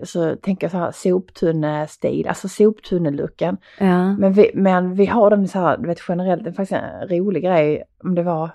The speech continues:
Speaker 1: ja, men det var nog förra helgen eller för, äh, för förra igen, det, det var innan jag blev dålig.
Speaker 2: Mm.
Speaker 1: Så, eh, skulle vi där iväg, det var precis när vi skulle iväg till militären, och så kom han efter trappan och så frågade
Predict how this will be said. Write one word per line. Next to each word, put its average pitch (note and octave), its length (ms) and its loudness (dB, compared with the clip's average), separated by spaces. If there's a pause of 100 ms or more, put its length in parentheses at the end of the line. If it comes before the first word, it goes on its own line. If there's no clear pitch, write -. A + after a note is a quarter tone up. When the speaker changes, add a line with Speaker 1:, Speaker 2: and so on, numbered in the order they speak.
Speaker 1:
ja, B3 80 -14
men F3+ 60 -2
det F3 60 0
var F3 80 0
nog F#3+ 120 0
förra F3+ 340 0
helgen D#3+ 320 -2
eller D#3+ 100 -6
för, - 280 0
äh, D#3 60 -2
för G#3+ 220 2
förra F3 260 0
igen, D#3 260 0
det, D#3 200 0
det F#3 80 -4
var F3 80 0
innan F3+ 180 -2
jag E3 80 -4
blev E3 200 -4
dålig. E3+ 320 -4 (120)
Speaker 2:
Mm. F3+ 340 0 (220)
Speaker 1:
Så, F3 380 0
eh, D#3+ 320 0 (300)
skulle - 340 -6
vi F#3+ 180 4
där E3 80 4
iväg, E3+ 240 2
det F#3 60 0
var G3+ 100 0
precis F#3+ 180 -10
när F3+ 80 0
vi F3 160 2
skulle F3 160 -6
iväg E3 180 0
till E3+ 100 -8
militären, E3 580 -2
och E3 60 -8
så G#3+ 120 -16
kom E3+ 300 -4
han E3+ 140 -4
efter E3+ 200 -4
trappan E3+ 260 -6
och D#3 60 -8
så - 100 -18
frågade F3+ 340 -2